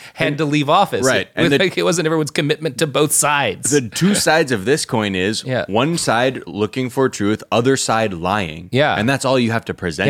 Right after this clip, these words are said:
Speaker 1: Yeah,
Speaker 2: it
Speaker 1: one
Speaker 2: as.
Speaker 1: side committing crimes, other side being like, "Should we do something about the crimes?"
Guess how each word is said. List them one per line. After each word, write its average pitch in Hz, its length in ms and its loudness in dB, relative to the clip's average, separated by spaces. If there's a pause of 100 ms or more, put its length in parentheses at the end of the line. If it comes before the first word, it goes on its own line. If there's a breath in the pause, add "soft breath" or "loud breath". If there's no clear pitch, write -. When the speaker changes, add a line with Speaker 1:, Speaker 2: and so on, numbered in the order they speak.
Speaker 1:
Yeah, 98 40 0
Speaker 2:
it 80 80 0
Speaker 1:
one 131 140 2
Speaker 2:
as. 139 60 2
Speaker 1:
side 147 320 0
committing 131 440 0
crimes, 120 680 -2
other 120 200 0
side 110 340 0
being 107 240 0
like, 98 340 -2
"Should 123 220 -4
we 151 120 -2
do 101 200 -2
something 147 400 -2
about 113 260 0
the 110 80 -6
crimes?" 120 680 -2